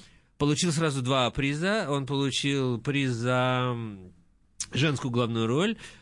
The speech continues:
э, значит, артистки А-, А-,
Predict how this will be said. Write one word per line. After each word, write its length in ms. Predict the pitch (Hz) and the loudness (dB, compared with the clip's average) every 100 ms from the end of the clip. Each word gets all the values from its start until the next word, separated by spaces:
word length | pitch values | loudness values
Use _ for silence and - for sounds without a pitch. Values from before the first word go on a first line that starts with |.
| - - | -20 -6
э, 400 | 117 143 139 135 | -2 2 2 2
значит, 300 | 139 143 - | 0 0 0
артистки 720 | 139 131 151 135 - 143 139 - - - - - - | -2 0 -2 -2 -2 -2 -2 -4 -20 -20 -20 -20 -4
А-, 220 | 113 139 - | -2 -2 0
А-, 220 | 143 | -2